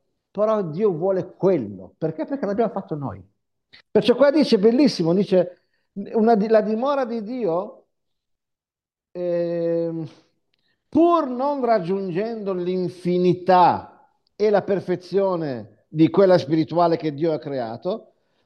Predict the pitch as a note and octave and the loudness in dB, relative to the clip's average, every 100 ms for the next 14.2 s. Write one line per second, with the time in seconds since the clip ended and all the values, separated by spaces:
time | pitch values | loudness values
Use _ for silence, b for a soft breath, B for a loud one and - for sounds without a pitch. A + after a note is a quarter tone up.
0 | _ C4 C4 B3+ C#4 C#4+ C#4 C#4 C#4 C#4 | _ 2 2 4 2 4 2 2 2 0
1 | A#3+ G#3 D#3+ F#3 A3 - F#3+ G3 F3+ G#3 | 2 4 4 2 -2 -6 -6 -6 -4 -2
2 | F#3+ C3+ D3+ G#3 B3+ B3 B2+ A2 B2 C3 | -2 -2 -4 -4 -8 -10 -14 -18 -18 _
3 | _ _ _ _ _ _ - D#3 D#3+ D#3+ | _ _ _ _ _ _ -2 2 4 6
4 | E3 F#3 G3+ F#3+ B3+ D#4+ - _ _ _ | 4 4 2 0 0 -2 -14 _ _ _
5 | _ _ _ _ _ _ _ _ _ _ | _ _ _ _ _ _ _ _ _ _
6 | _ _ - B3+ D#4+ E4+ D4 - C4 A#3+ | _ _ 0 4 6 4 2 4 4 4
7 | B3 B3 - A3+ A3+ B3 A#3 G#3 F3+ G3+ | 2 -2 2 4 4 2 0 -2 -2 -6
8 | F3 D#3+ F#3+ F3+ G2+ - _ _ _ _ | -6 -8 -8 -8 -10 -10 _ _ _ _
9 | _ _ _ _ _ F3 F3 G3 A#3 A#3 | _ _ _ _ _ -4 -2 2 4 4
10 | G#3+ A3 E3 - F#3 F3+ F#3 G3+ G#3 A3 | 4 4 2 0 2 4 2 2 2 2
11 | G#3+ C4 A3+ A#3 B3+ F3+ F#3 D#3+ F3+ G3 | 0 2 2 2 2 -2 -2 -2 -4 -6
12 | - _ G3 G3+ A3 E3+ C3+ C3 C#3 C#3+ | -12 _ -12 -2 0 2 0 0 -6 -4
13 | F#3 - G#3 B B - G3 D4+ G#3 D#3 | -4 0 -2 B B 2 4 6 6 2
14 | - - | -2 -16